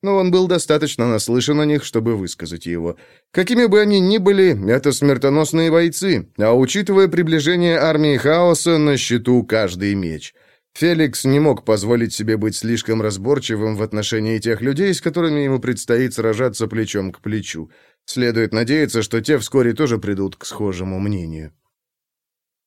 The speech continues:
И прочих тут присутствовало немало. Конные солдаты кислевитов, наемники со всей империи и отдаленных мест. Феликс решил, что слышал неразборчивый гомон телейцев и певучий язык бретонцев.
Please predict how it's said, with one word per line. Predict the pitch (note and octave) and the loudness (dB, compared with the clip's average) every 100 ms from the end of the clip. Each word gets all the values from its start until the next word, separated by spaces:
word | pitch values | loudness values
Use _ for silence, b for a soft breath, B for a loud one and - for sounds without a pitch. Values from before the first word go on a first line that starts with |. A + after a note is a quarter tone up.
| _ _ | _ _
И | D3 | -2
прочих | D#3+ A3+ B3 D#3+ B2 | 0 2 2 0 -2
тут | - G#2+ | -2 -4
присутствовало | - A#2+ A#2+ A2 - A#2 A#2+ | -2 -2 -2 -4 -2 -2 0
немало. | A#2+ B2 B2+ G2 E2+ F2 _ _ | 0 0 0 -2 -6 -10 _ _
Конные | G3 G#3+ G#3 G3+ | 2 2 2 0
солдаты | F3 F3+ E3+ F#3 E3 | 2 2 2 0 0
кислевитов, | D3+ C#3 C3+ C3 E3 D#3 B2+ F#2 | -2 0 0 0 0 2 2 0
наемники | G#2 C#3 D#3+ G3 G3 F3+ D3+ | 0 0 2 2 4 2 2
со | C#3+ C#3+ | 2 0
всей | A#2 C3+ C3 C3+ | 0 0 0 2
империи | B2 D3+ D#3+ C#3+ C3 | 2 2 2 2 4
и | B2 | 4
отдаленных | A2+ G#2 A2 G#2+ G2+ G2 G2 - | 2 2 0 0 0 -2 -4 -4
мест. | G2+ F#2+ E2+ - b b _ _ | -4 -4 -8 -14 b b _ _
Феликс | - F3+ E3+ - | -2 2 2 2
решил, | D3 D3 F3 F3 | 2 2 4 4
что | C#3+ D3+ | 4 2
слышал | C3+ E3 D#3 D#3 | 2 2 4 4
неразборчивый | D3 C#3 C3 C#3+ C#3+ C#3+ C3 C3 | 4 4 2 2 0 2 0 2
гомон | C#3 C#3+ C3+ | 4 4 2
телейцев | A#2 B2 C#3 C#3+ A#2+ A#2 | 2 2 2 2 2 0
и | A2+ | 0
певучий | G#2+ A2+ A#2+ A2+ A2+ | -2 0 0 0 -2
язык | G#2+ G#2+ F#2+ G#2+ G2 | 0 -2 -2 -4 -4
бретонцев. | G#2+ A#2 A#2 D3 G2+ - D#2+ | -4 -4 0 -2 -2 -6 -14